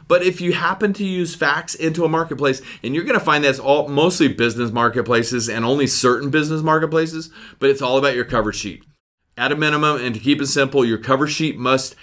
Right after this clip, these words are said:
stop the person in their tracks. Sorry about that. Um, and so that it will cause them to read it, okay? So big f-, fat Sharpie with an, uh, an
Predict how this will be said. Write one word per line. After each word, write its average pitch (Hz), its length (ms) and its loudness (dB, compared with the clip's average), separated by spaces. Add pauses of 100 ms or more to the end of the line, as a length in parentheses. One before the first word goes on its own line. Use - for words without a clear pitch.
stop - 640 -4
the 160 100 4
person 147 460 -2
in 143 100 0
their 147 140 2
tracks. - 680 -2
Sorry 98 220 -2
about 92 220 -4
that. 120 260 -6 (440)
Um, 123 400 -4 (1200)
and 131 240 -2
so 147 200 2
that 131 200 4
it 98 80 -4
will 123 160 -2
cause 135 320 2
them 143 180 0
to 143 100 2
read 123 280 -2
it, - 280 -14 (240)
okay? 123 520 -6 (580)
So 139 360 0 (240)
big 156 220 -2
f-, - 320 -20 (200)
fat 135 500 -6
Sharpie 143 960 0
with 120 260 -2
an, 107 380 -8
uh, 104 280 -8
an 101 320 -14